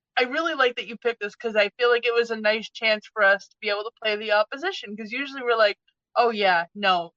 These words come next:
this guy, this is real, this is a government cover-up, this, this, this, that." Nope, I think this guy, <laughs> I think this guy might be a little kooky.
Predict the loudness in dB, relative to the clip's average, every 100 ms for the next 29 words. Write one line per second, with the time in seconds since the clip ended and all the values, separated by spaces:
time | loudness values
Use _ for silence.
0 | _ _ -4 -4 2 4 4 2 -6 -8
1 | -10 -6 0 0 0 -4 -10 -16 -4 -4
2 | -6 -20 _ 2 2 4 4 4 0 -12
3 | _ _ -10 -6 -6 -8 -20 _ 0 2
4 | 2 _ _ _ -4 -4 _ 0 2 -4
5 | -4 0 -2 _ -20 _ -2 -2 -2 -10
6 | -10 -2 -2 -2 -12 _ -14 -14 _ _
7 | _ _ _ _ 2 4 2 2 -2 -2
8 | -14